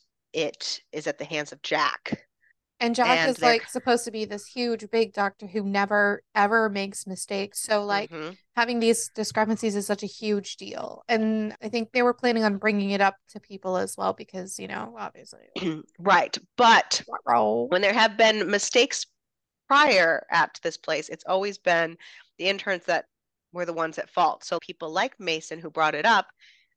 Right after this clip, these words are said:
Speaker 1: it would have been his error, not actually a mistake or whatnot. So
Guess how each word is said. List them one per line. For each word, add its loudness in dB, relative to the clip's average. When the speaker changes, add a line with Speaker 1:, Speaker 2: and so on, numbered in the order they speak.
Speaker 1:
it -6
would 0
have -4
been 0
his -6
error, -4
not -2
actually -6
a -6
mistake -2
or -6
whatnot. -6
So 0